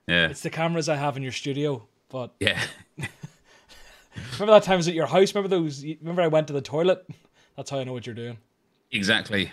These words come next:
Speaker 1: And we did spend a fair bit of time playing cod together for, you know, a bit last year, so
Speaker 2: Yeah. Do you play it anymore?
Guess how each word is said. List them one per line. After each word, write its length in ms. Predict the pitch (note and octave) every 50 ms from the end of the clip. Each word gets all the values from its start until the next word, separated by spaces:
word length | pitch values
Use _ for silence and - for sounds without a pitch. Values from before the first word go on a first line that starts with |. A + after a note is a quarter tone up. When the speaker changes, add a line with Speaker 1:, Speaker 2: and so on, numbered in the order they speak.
| - -
Speaker 1:
And 260 | C3 A#2+ A2 G#2 F#2+
we 80 | G#2 A2+
did 160 | F#2 A#2 -
spend 400 | - - - - A#2 A2 G#2 G2
a 60 | G#2
fair 340 | - - - - _ B2 A2
bit 140 | F#2 A2 D#2+
of 80 | G#2
time 320 | - - A2 A2 G#2+ G#2 G2+
playing 200 | - A#2 A2 G#2
cod 220 | - C3 A#2+ -
together 300 | - - F#2 E2+ F2 E2+
for, 380 | - - F#2 F2+ F2 E2+ E2+ - - _ _ _ _ _
you 80 | G2+ G2+
know, 40 | G#2+
a 40 |
bit 180 | G#2 - G#2 -
last 280 | G2+ G2+ G2+ G2+ - -
year, 160 | A2+ B2 A#2+
so 180 | - - G#2+
Speaker 2:
Yeah. 160 | G#2 G2+ F#2 D2+ - - - _ -
Do 80 | F3+
you 40 | F3+
play 180 | - A3+ B3 C#4+
it 60 | D#4
anymore? 440 | E4+ F4 F4+ E4+ E4+ D#4+ G3+ A#2